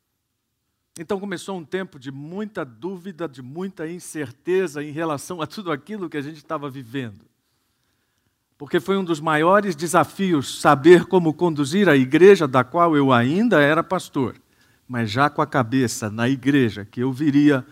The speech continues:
a pastorear daí a alguns meses. E começar a fazer esse exercício, como é que a gente pode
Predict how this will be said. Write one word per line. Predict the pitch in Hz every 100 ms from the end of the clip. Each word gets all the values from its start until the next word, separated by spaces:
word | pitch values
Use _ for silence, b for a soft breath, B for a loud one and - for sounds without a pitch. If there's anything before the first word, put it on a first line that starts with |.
| b b -
a |
pastorear | - 131 - 139 123 117 117
daí | 113 117 113
a |
alguns | 107 110 123
meses. | 104 101 - - - _ _ _ _ _ _ _ _ _ _ _ _ -
E |
começar | 196 262 262 277
a | 277
fazer | 214 190 233
esse | 262 - 202
exercício, | 214 175 190 170 - 262 240 185
como | 196 190 208
é | 247 269
que | 226
a | 180
gente | 175 254 247 202
pode | - 202 254 247 160 117 92